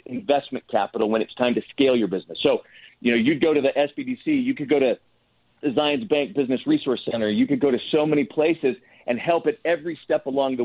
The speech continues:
way. You know, Salt Lake Community College has tremendous resources. There's the Goldman Sachs Ten thousand Business Program. And I'm only listing these to, to demonstrate there's an entire ecosystem, there's an entire array of resources for entrepreneurs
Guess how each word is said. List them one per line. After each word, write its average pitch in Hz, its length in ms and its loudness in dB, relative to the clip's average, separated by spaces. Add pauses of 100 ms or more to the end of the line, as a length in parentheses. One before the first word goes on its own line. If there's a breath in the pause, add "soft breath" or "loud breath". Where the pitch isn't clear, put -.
(120)
way. 143 300 2
You 120 100 -6
know, 113 100 0
Salt 143 240 0
Lake 135 180 -2
Community 156 260 -4
College 120 320 0
has 113 100 -8
tremendous 110 400 -6
resources. 107 560 -2 (260 soft breath)
There's 113 160 0
the 117 80 2
Goldman 131 400 2
Sachs 131 260 0
Ten 117 140 -4
thousand 120 360 -2
Business 143 220 -2
Program. 117 280 0 (200 loud breath)
And 156 120 2
I'm 165 80 2
only 214 160 0
listing 170 400 -2
these 131 180 -2
to, 131 120 0 (160)
to 131 60 -8
demonstrate 147 600 0 (260 soft breath)
there's 165 240 2
an 151 80 -2
entire 165 680 0 (100)
ecosystem, 131 1040 -2 (300 soft breath)
there's 139 140 2
an 135 60 0
entire 156 600 0
array 139 520 2
of 113 180 -4
resources 120 680 -2
for - 200 -4
entrepreneurs 127 680 0